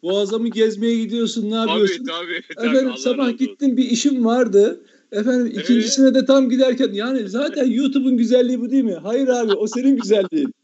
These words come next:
Speaker 1: Her şeye bahane
Speaker 2: <laughs>
Speaker 1: uydurma güzelliğin.
Speaker 2: Peki, tamam. Peki,
Speaker 1: İşin
Speaker 2: öyle olsun.
Speaker 1: şakası bir yana.
Speaker 2: Eyvallah, tamam.
Speaker 1: Evet.
Speaker 2: Şimdi bugün arkadaşlar, geçen gün de, e, aslında Nedim'le beraber,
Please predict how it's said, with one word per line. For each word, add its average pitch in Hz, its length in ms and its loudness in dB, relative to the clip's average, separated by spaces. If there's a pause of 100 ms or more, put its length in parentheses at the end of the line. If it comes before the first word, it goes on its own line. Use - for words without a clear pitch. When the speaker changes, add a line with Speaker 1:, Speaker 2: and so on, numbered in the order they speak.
(280)
Speaker 1:
Her 233 200 -4
şeye 240 280 -2
bahane 226 300 -2
Speaker 2:
<laughs> 233 40 -2
Speaker 1:
uydurma 233 300 -4
güzelliğin. 180 720 0 (580)
Speaker 2:
Peki, 190 380 -2
tamam. 135 280 -8 (260)
Peki, 165 160 0 (220)
Speaker 1:
İşin 120 160 -6
Speaker 2:
öyle 165 100 -6
olsun. 202 120 -4
Speaker 1:
şakası 175 380 -8
bir 170 60 -4
yana. 170 280 -4
Speaker 2:
Eyvallah, 139 580 -2
tamam. 127 180 -18
Speaker 1:
Evet. 123 180 -12 (280)
Speaker 2:
Şimdi 175 480 -10
bugün 170 260 -18
arkadaşlar, 170 580 -16 (880)
geçen 147 400 -18
gün 156 180 -12
de, 131 220 -2 (160)
e, 98 200 -12
aslında 123 460 -10
Nedim'le 123 300 -8
beraber, 120 580 -4